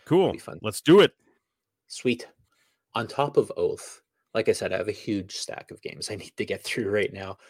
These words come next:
Speaker 2: I just got Arc Nova, which is a game I've been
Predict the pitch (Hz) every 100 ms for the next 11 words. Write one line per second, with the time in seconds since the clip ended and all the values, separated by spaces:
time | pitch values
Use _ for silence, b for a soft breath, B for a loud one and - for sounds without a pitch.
0 | _ 98 104 127 - 147 - 113 - 104
1 | 95 85 107 143 - 107 104 95 98 92
2 | 90 92 - 92 92